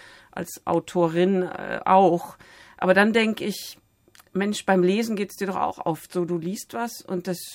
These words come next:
der schönste Effekt beim Lesen ist, du bist verblüfft, dass du was wiedererkennst, was du nicht wusstest.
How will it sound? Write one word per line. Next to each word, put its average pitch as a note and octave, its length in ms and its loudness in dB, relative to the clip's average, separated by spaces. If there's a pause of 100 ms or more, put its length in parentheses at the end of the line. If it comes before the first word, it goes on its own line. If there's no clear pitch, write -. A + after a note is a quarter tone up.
(220)
der F3+ 100 -2
schönste G#3+ 420 -8
Effekt - 360 -10
beim F3+ 220 -2
Lesen G#3+ 340 -4
ist, G#3+ 260 -10 (520)
du F3+ 100 -6
bist G3 240 -6
verblüfft, - 960 -2
dass F#3+ 180 -4
du G3 120 -10
was F3 240 -2
wiedererkennst, A#3 640 -4
was G#3+ 140 -4
du A3+ 100 -6
nicht B3 220 -6
wusstest. - 720 -6